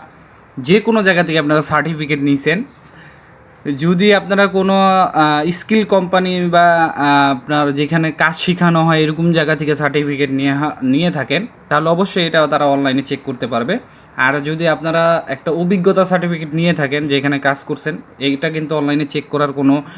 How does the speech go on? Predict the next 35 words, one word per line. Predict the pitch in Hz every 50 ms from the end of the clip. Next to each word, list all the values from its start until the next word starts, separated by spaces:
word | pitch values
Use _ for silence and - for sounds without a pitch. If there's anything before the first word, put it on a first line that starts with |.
| 180 165 - - - -
মাধ্যম | 127 127 139 143 143 156 160
নাই। | 160 151 151 190 262 233
এটা | 190 190 190
হয়তো | 170 170 170 160 - 170 160
বা | 165 160
আপনার | 156 147 156 151 151
সেই | - 156 143
প্রতিষ্ঠানকে | 143 151 143 151 - - 156 151 160 175
কল | 175 - 139 127 117
দিতে | 110 98 107
পারে। | 90 104 95 95 -
তো | - - - -
এই | 151 175
যে, | 175 190 196
যে | 175 196 190 170 143 -
এই | - 156 165
ভিডিওটা | 175 165 170 170 175 175 185 175
যারা | 151 160 165 160
দেখছেন | 151 147 170 175 - - 156 156 175 - - - - - - -
এটা | - 135 156
একদম | 147 139 127 143 147
মিথ্যা | 147 156 165 170 - - 160 147
বানোয়াট, | 135 131 127 139 147 147 156 165 175 - _ - -
সে | - - - 160 165
কোনো | 165 - 170 170 147
ভিডিও | 123 120 123 143 160
পাইতেছিল | 160 - 165 175 180 180 196 180 175 160 156
না, | 156 156 151
I |
think | 156 - 185 175 160 143
আমার | 147 139 143 139
মনে | 135 143 151 160 156
হয় | 147 135
এই | 135 139 139
জন্যই | 143 151 156 160 170 190 240